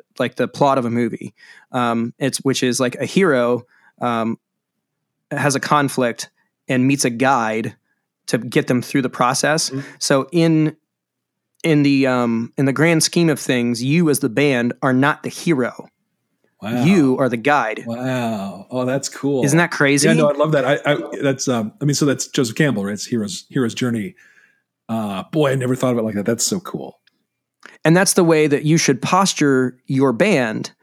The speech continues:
Speaker 1: is that we are here to help you have the best night of your life.
Speaker 2: Yep.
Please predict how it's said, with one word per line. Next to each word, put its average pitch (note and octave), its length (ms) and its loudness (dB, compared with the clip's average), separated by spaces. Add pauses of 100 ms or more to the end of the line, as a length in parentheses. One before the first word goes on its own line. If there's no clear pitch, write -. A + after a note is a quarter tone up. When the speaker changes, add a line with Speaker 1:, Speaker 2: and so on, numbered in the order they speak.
(340)
Speaker 1:
is C#3 220 2
that C3+ 360 2 (360)
we C#3 600 4
are C#3 180 2
here B2+ 540 2
to - 240 0
help D#3 360 0
you B2 640 2 (800)
have C#3+ 200 0
the C#3 60 2
best C3+ 240 2
night C3 140 2
of A#2 60 0
your A2+ 120 -2
life. - 300 -6
Speaker 2:
Yep. - 180 -10